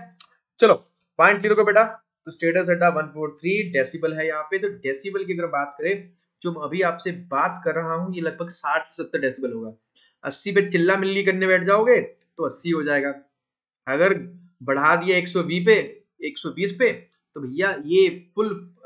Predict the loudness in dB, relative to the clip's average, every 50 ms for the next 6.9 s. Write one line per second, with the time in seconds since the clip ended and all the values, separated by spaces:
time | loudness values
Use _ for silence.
0 | -10 -6 -2 0 2 2 2 0 -2 -4 -4 -4 -4 -6 -6 -2 -2 -2 -2 -2
1 | -4 -6 -4 -4 -2 -2 -2 -4 -6 -10 -14 -10 -6 -6 -6 -6 -6 -10 -12 -12
2 | -14 -14 -12 -10 -8 -6 -6 -6 -6 -6 -8 -8 -8 -8 -8 -8 -10 -10 -10 -10
3 | -14 -20 _ _ _ _ -20 -20 -20 _ -8 -8 -6 -2 2 2 2 4 2 2
4 | 2 0 0 0 4 4 6 6 6 4 2 2 2 0 2 2 2 2 2 2
5 | 2 2 0 -2 -2 -2 -4 _ -6 -4 -4 -4 -4 -6 -8 -10 -8 -6 -6 -6
6 | -6 -8 -14 _ _ _ 0 2 2 2 2 2 2 4 6 6 6 4